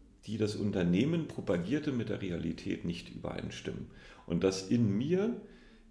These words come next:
sind ein, ein innerer Konflikt entstanden ist, wo ich sage, hey, ich bin hier verantwortlich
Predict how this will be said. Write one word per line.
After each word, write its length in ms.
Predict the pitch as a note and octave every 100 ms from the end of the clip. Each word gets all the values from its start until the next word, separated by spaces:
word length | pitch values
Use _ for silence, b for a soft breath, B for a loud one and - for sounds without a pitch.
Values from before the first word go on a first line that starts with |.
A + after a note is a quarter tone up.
| -
sind 560 | G#2 A2+ A#2 A2 D#2+ -
ein, 260 | F2+ -
ein 160 | F#2 F2
innerer 380 | D#3+ F3+ B2 -
Konflikt 520 | G#2+ F2+ - D#3 -
entstanden 480 | F2 F2 E2+ E2 A#2
ist, 160 | B2
wo 40 | A#2+
ich 100 | A2
sage, 280 | A2 G2+ F#2
hey, 240 | F#2 A#2+
ich 300 | F3 - -
bin 220 | A#2 G#2+
hier 320 | G#2+ A2+ C#3
verantwortlich 1080 | C#3+ A#2 - C3 F#3 - A#2 A#2+ C3+ C#3